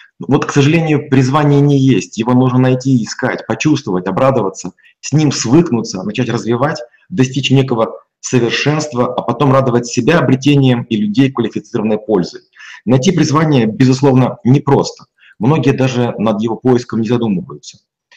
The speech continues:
А, случайное призвание найти, наверное, удается единицам. У нас с вами, кстати, есть подкаст «Икигай». Это японское понятие и термин, созвучный, близкий к призванию,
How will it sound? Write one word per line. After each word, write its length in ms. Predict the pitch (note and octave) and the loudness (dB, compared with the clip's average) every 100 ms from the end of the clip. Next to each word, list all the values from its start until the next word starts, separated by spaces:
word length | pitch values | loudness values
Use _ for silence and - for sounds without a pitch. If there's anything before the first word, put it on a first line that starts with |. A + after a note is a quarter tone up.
| - - - | -20 -18 -6
А, 540 | G2+ G#2 G2+ G2 F#2 - - _ - | -2 0 0 -2 -4 -8 -16 _ -12
случайное 720 | - C3+ C3+ F#3+ F#3 D3 A#2+ | -4 -4 -2 0 0 0 -2
призвание 640 | B2+ B2 B2+ E3+ F3+ C#3+ | -2 -2 -2 0 0 0
найти, 580 | A#2+ A#2+ A#2+ C#3 D3 C3+ - - _ C2 C#2 | 0 -2 -6 -2 0 0 -4 -16 _ -20 -18
наверное, 800 | E2+ A2 B2 B2+ B2+ B2+ A#2+ A#2 - - _ | -8 -2 2 2 2 2 0 -4 -12 -20 _
удается 460 | G2+ C3 D3+ D#3 C3 | -2 2 2 2 0
единицам. 720 | B2+ C3 E3+ C#3+ - - - - - | 2 4 6 4 2 -6 -12 -8 0
У 80 | |
нас 300 | C#3+ E3+ - - _ _ _ | 2 2 0 -8 _ _ _
с 160 | - | -4
вами, 180 | D3+ D3 | 0 0
кстати, 260 | C#3 C#3+ B2+ | 0 0 0
есть 120 | A#2+ | 0
подкаст 400 | C#3 C3+ A2 - - - | -2 -2 -2 -2 -6 -4
«Икигай». 540 | A#2+ C3+ B2+ G2 - - _ _ _ | -2 0 0 0 -2 -10 _ _ _
Это 160 | - B2+ | -2 0
японское 440 | C3 C#3 B2+ A2 | 2 0 0 -2
понятие 540 | G#2+ A#2+ E3+ E3+ C3 - | -2 0 2 2 0 -2
и 200 | - _ - | -6 _ 0
термин, 440 | D3+ E3 E3 E3 - - | 2 2 0 -2 -8 -20
созвучный, 840 | - C#3 B2 A2+ C#3+ D3+ D3 C#3+ B2+ | -6 -2 0 0 -2 -2 -2 0 0
близкий 600 | A2 B2+ C3 - B2 - _ _ _ - | 0 0 0 -2 -2 -4 _ _ _ -8
к 200 | B2 - | -6 0
призванию, 720 | B2+ A#2 A#2+ G#2 E2 D#2+ | 2 2 0 -2 -2 -6